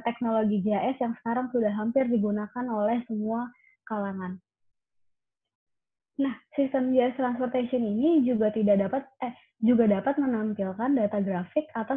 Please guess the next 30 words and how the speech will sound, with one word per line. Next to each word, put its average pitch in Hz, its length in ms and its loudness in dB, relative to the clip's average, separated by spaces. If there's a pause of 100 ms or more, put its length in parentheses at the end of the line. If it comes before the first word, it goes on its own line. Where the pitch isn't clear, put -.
statistik 233 640 -4
secara 220 320 -4
spasial 214 480 -4
yang 254 160 -2
menggambarkan 202 560 -2
kondisi 202 400 -2
jalan. 185 400 -4 (480)
Seperti 240 400 -6
contohnya 220 640 -2
statistik 208 480 -8
panjang 196 320 -4
jalan, 226 480 -2
stati-, - 400 -10 (160)
statistik 226 560 -6
dana 208 320 -2
construction, 214 800 -6 (480)
stas-, 233 240 -6 (280)
statistik, 226 440 -4 (260)
eh, 226 160 0
biaya 226 240 2
maintenance, 226 640 -2
dan 220 240 -4
statistik 226 480 -8 (320)
transportation, 240 680 -4
dan 220 160 -2
lain-lain. 226 600 -4 (260)
Pada 240 260 0
saat 247 220 -2
yang 254 160 -4
sama, 247 320 0